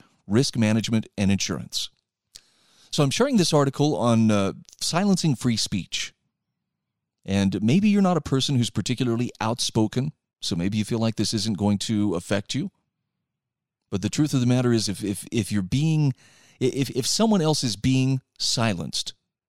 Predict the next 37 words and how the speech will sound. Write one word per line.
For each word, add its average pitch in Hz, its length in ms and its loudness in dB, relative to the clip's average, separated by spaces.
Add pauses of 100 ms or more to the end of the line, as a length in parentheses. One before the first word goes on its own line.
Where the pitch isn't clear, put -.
it 131 180 0
does 170 260 2
have 147 180 0
some 135 160 0
spillover 107 580 0
effect. 95 320 -4
Maybe, 131 380 0 (260)
maybe 151 320 2
it - 100 -2
keeps - 320 -2
you 120 220 -2
silent 110 480 -2
at 104 100 0
a 101 60 0
time 123 260 -2
where 120 120 0
you 135 60 -2
should 127 200 -2
be 123 80 2
speaking 117 420 0
up - 140 -2 (160)
just - 160 -4
because 160 260 0
you 190 100 0
fear 127 320 2
that 127 120 -6
something 117 320 2
similar 139 320 0
could 117 160 -4
happen 107 300 0
to 107 60 2
you. 104 340 0 (880)
Judge 123 240 2
Andrew 117 260 4
Napolitano 117 720 0
has, 95 380 0
uh, 80 140 -4